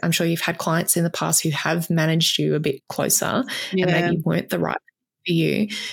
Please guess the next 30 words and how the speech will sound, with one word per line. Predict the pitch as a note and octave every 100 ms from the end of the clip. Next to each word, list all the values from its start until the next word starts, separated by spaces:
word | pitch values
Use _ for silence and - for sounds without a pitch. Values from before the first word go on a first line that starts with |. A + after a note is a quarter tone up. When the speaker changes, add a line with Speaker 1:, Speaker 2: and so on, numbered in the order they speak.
| -
Speaker 1:
Do | G3
you | F#3+
Speaker 2:
Yeah. |
Speaker 1:
find | G#3 G3 F#3+
that | G3+
your | F#3 E3
creativity | - F3 E3+ E3 - D#3+ E3+ E3+ E3 E3 -
just | - D#3+ - - -
thrives | - E3 D#3+ D#3+ E3 E3
in | E3
that | D#3+ E3
situation | - G3 - E3 E3 - E3
of | D#3+
just | E3 -
being | E3+ D#3+ D#3
let | D#3 D#3+ D#3+ -
loose | E3+ E3+ E3 E3 - - -
on | E3+
a | D#3+
brief? | - - D#4+ - - - - - - - _ _ _ _ _ _ - _ -
Speaker 2:
Absolutely. | F#3+ F#3+ F#3 F3 - - F3 G#3 B3+ C4 C#4 G3 F3+ E3 D3 - -
Absolutely. | B3+ C4+ A3 - - D#3+ D#3 F3+ C4 F#3+ C#3 A2+ - - -
And | G#3+
it | G#3
becomes | G#3+ - A3 G3+
a |
bit | F#3 F3+
of | E3
a |
discipline, | D#3 - F#3 - - E3 B2 D#3+